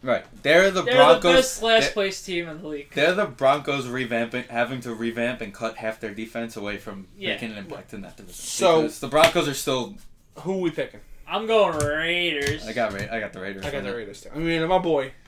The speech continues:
Speaker 3: D-Car, obviously.
Speaker 2: Uh, uh, if, if David Carr comes back healthy, that was such a devastating injury. I think their offense is there. Who's their run? Oh, Lynch, duh.
Speaker 1: <laughs>
Speaker 3: They got
Speaker 2: Um,
Speaker 3: Marshawn.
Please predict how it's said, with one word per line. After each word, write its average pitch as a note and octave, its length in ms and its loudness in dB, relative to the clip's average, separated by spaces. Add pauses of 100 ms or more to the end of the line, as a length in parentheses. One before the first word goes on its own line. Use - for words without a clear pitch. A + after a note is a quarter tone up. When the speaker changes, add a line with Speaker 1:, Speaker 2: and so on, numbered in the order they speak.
(200)
Speaker 3:
D-Car, C#3 560 -4
obviously. B2+ 480 -12
Speaker 2:
Uh, - 320 -18
uh, F#3+ 180 -16
if, A#3 280 -4 (100)
if A3+ 220 -2
David C#4 260 -2
Carr C4 380 2
comes B3 320 -6
back G3+ 320 2
healthy, G3 580 0 (240)
that F#3+ 160 2
was G3 140 -2
such G3+ 200 -6
a G3 60 -10
devastating E3 640 -4
injury. D3 420 -4
I D3 100 0
think F3+ 260 -10
their D#3 160 -2
offense D3+ 400 -6
is C#3 140 -18
there. D3 280 4 (300)
Who's A#3 200 -6
their C4 160 0
run? G#3+ 200 -2
Oh, F3+ 200 2
Lynch, D#3 480 -10
duh. D3 220 -2 (100)
Speaker 1:
<laughs> - 80 -16
Speaker 3:
They A3+ 60 0 (160)
got F#3 440 6
Speaker 2:
Um, E3+ 60 6
Speaker 3:
Marshawn. D#3+ 480 2